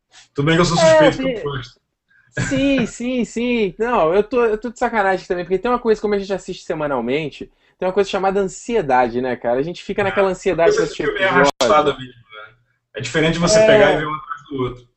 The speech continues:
Speaker 2: Isso. Aí você, a gente fica naquela coisa de, ah, tem que ser o melhor episódio da vida e da série. E às vezes não é, né? Às vezes tem aquele episódio que é só de transição e tudo mais. Eu vou voltar, eu vou voltar a rever. Vou rever a segunda temporada do Walking Dead, até porque tem episódios que eu faltei, tem episódios do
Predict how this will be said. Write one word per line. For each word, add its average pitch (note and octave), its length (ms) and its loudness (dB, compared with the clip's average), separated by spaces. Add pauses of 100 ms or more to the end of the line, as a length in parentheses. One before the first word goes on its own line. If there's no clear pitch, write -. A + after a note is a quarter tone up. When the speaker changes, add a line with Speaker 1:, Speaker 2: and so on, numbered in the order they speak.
(160)
Speaker 2:
Isso. C#3+ 640 0
Aí D3+ 100 2
você, G3+ 160 4
a G3 40 4
gente G#3+ 220 2
fica A3 160 -2
naquela G#3 280 0
coisa G3+ 380 4
de, F#3+ 100 2
ah, G#3 460 2 (180)
tem F#3 140 0
que - 60 -14
ser G3+ 140 4
o G#3 60 6
melhor G3 300 4
episódio F#3+ 560 0
da F#3 160 2
vida F#3 480 -2
e F3 60 2
da F3 160 0
série. G3 520 0
E C#4 60 0
às E4 80 0
vezes G#4 260 4
não A4 180 0
é, C4+ 220 4
né? G3 140 -2
Às D3 80 -4
vezes F#3 160 -6
tem G#3+ 100 -2
aquele G#3 240 -2
episódio G3+ 340 0
que - 60 -8
é G3+ 40 -6
só - 100 -4
de G3 140 -4
transição F#3 800 -2
e C#3 40 -12
tudo D#3 200 -8
mais. C#3+ 240 -2 (400)
Eu - 100 4
vou C#4+ 140 2
voltar, A3 420 2
eu G3+ 60 -4
vou B3+ 120 0
voltar A#3 260 2
a G3 40 4
rever. C3 400 0
Vou D#3+ 140 -2
rever E3 260 0
a D3+ 60 -2
segunda C#3 240 -6
temporada C3+ 260 0
do B2 140 0
Walking A#2+ 240 -2
Dead, B2 160 -2
até E3+ 100 -4
porque - 160 -4
tem F#3 140 -2
episódios E3 400 -4
que - 80 -10
eu D#3 60 -6
faltei, D3 500 -2
tem D3 140 -8
episódios C3+ 340 -2
do C3 280 0